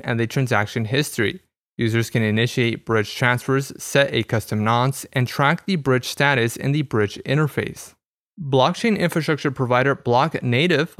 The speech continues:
launched its transaction distribution network, a tool that propagates transactions across many nodes to increase its probability of being included in the next block. A standard R P C only propagates to a single node and relies on peer-to-peer propagation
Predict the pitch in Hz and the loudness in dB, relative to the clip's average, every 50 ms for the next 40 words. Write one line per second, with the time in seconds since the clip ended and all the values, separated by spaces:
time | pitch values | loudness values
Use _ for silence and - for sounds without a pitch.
0 | - - 123 120 117 120 139 143 - - - - - 127 - - - 143 135 123 | -8 -2 0 2 2 2 2 0 -4 -8 -8 -4 -4 -4 -4 -2 -2 -2 0 2
1 | 131 123 151 151 - 202 196 185 165 - - 151 131 123 123 117 - 127 120 117 | 2 0 0 0 -2 -2 0 0 -2 0 0 -2 0 0 0 0 0 0 0 2
2 | 123 147 160 151 143 110 101 - - - _ _ _ - 127 117 - - - 143 | 2 2 2 2 0 0 -2 -4 -12 -20 _ _ _ -6 -6 -6 -4 -2 0 2
3 | 135 127 139 131 117 101 - - 131 127 135 - 139 113 117 117 127 - - - | 2 4 4 2 2 0 0 2 2 2 2 0 0 0 0 0 0 -2 -4 -4
4 | - 110 104 - 110 113 123 - - 139 127 - - 117 - - 139 123 135 135 | -2 -2 0 2 2 2 2 0 -2 -4 -4 -4 -8 -8 -4 0 0 2 2 0
5 | - - - 123 120 117 117 110 107 107 117 127 127 127 135 135 - - - 127 | -2 -4 -2 -2 0 0 0 0 0 2 2 2 2 0 0 -4 -6 -6 -4 -4
6 | - - 165 185 - - 208 190 - 156 139 - - - - 156 156 151 139 123 | -2 -2 -2 -2 0 -2 -2 -2 -2 -4 -4 -4 -6 -4 -2 0 0 0 0 2
7 | 117 127 139 151 139 123 123 123 - 127 113 - - 127 123 135 131 120 123 - | 2 2 2 2 2 0 0 0 -2 -4 -4 -2 0 0 0 0 0 -2 -4 -4
8 | - - 165 180 160 127 110 - - - 127 135 143 143 123 104 98 98 - - | 0 0 2 2 2 2 0 -2 -2 -2 0 0 2 2 2 2 0 -2 -4 -8
9 | - - 135 135 131 113 101 - - - _ _ _ _ _ _ - 110 110 - | -4 0 2 2 2 2 0 -4 -12 -20 _ _ _ _ _ _ -6 -6 -6 -4
10 | - - 120 117 120 120 120 - 107 107 104 - 113 107 - - - 127 135 143 | -2 0 0 2 2 2 0 2 0 0 0 0 -2 -4 -2 0 0 2 2 2
11 | - - - 123 139 175 185 175 - - - 147 180 - 196 151 120 113 107 127 | 0 -2 -2 -2 0 0 0 -2 -2 0 0 0 0 0 0 0 2 2 0 0
12 | - - - - 117 101 98 - - 147 147 135 113 110 107 113 131 135 127 117 | -2 -4 -4 -2 -2 -2 -2 -2 -2 0 2 2 2 2 2 2 4 4 4 2
13 | 113 - - 123 123 123 123 120 113 110 110 113 120 123 - - - 110 - - | 0 -2 -2 -2 0 0 0 2 2 2 4 4 2 2 0 -2 -6 -4 -2 0
14 | 139 139 135 - 123 - - 139 127 117 - - 123 113 - - 113 107 110 123 | 0 0 0 -2 -4 -2 0 0 0 0 0 0 -2 -2 -2 -2 -2 0 0 0
15 | 156 156 - 117 104 110 123 | 0 0 -2 -2 -2 -4 -4